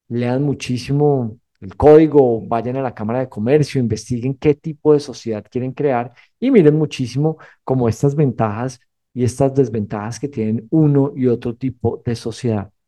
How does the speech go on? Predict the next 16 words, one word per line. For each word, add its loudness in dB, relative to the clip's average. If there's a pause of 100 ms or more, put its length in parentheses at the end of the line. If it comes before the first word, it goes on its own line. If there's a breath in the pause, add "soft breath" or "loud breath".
(140)
Importantísimo 0
tenerlo -2
en 0
cuenta. 0 (600)
Recuerden 2
entonces, -2
sociedades 2
que -4
tienen -2 (680)
limita-, -2 (220)
que -6
se -4
llaman -2
sociedades 2
limitadas, -2
hay, -8